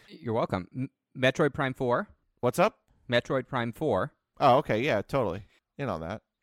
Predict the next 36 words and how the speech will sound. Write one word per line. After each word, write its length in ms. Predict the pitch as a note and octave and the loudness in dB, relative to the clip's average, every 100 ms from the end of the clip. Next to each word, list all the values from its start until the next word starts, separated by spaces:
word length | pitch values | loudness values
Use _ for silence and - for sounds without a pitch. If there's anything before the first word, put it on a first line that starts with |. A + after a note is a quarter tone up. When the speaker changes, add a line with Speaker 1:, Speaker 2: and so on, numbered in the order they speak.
| _ | _
Speaker 1:
Here's 260 | - A3+ G#3 | -6 -4 -2
why 180 | F#3 | -2
I'm 100 | E3+ | 0
actually 240 | D#3+ D#3 E3 | -2 -2 -4
excited 220 | - D3 | -2 -2
about 160 | C3 B2 | -2 -4
this, 120 | - | -6
'cause 160 | D3 | -4
they've 220 | B2+ G#3+ F3+ | 0 2 2
announced 340 | C#3 D3 - | 2 0 0
this 140 | B2 | -6
game 220 | - A2 B2+ | -2 -2 0
already, 240 | D3 D#3+ | 0 -2
Nintendo, 540 | E3 E3+ E3 F3 F#3+ - - | -4 -4 -2 -2 -2 -6 -8
and 140 | B2 | -2
they 80 | C3 | -2
said 320 | B2+ B2 A2+ - _ _ | 0 -2 -2 -8 _ _
they 140 | A2+ A#2 | -2 2
were 160 | A2 - | 2 -2
hoping 440 | - A#2 A#2+ A#2+ | -6 -6 -4 -8
for 100 | A#2 | -8
twenty 280 | B2+ C3+ B2 | -10 -8 -6
eighteen, 260 | A#2+ C3 B2+ | -6 -6 -4
but 140 | G#2 | -4
they 80 | A2 | -2
weren't 220 | G2+ G#2 | -4 -2
locking 340 | G2+ G2+ A2 F#2+ | -2 -2 -4 -6
it 100 | F#2 | -4
in. 220 | A#2 G3+ _ _ - | -4 -6 _ _ -6
Nintendo 500 | C#3+ E3 F#3+ G3+ E3+ | -4 -2 0 2 0
just 320 | - D#3 D#3 | 2 2 2
the 120 | D#3 C#3 | 0 -2
other 160 | A#2 | -2
day 340 | A2+ C3+ G2+ F#2 | 0 2 2 -2
said 260 | - A2+ | -2 0
that 180 | A2 G#2 | 0 0